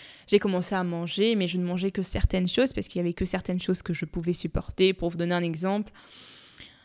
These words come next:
à un moment, je ne mangeais que le pain avec la sardine parce qu'il y a que ça qui entrait,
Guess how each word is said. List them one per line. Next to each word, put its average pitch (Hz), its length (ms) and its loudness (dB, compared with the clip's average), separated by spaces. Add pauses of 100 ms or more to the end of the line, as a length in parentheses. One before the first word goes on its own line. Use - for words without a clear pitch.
(260)
à 185 60 4
un 185 40 6
moment, 190 300 6
je 202 120 2
ne 175 100 4
mangeais 190 340 2
que 175 320 6
le 170 160 4
pain 175 180 6
avec 175 240 -2
la 175 100 2
sardine 175 460 4
parce 170 200 2
qu'il - 100 -6
y - 20 2
a 160 40 2
que - 120 -8
ça 185 120 -2
qui - 360 -6
entrait, 190 460 -2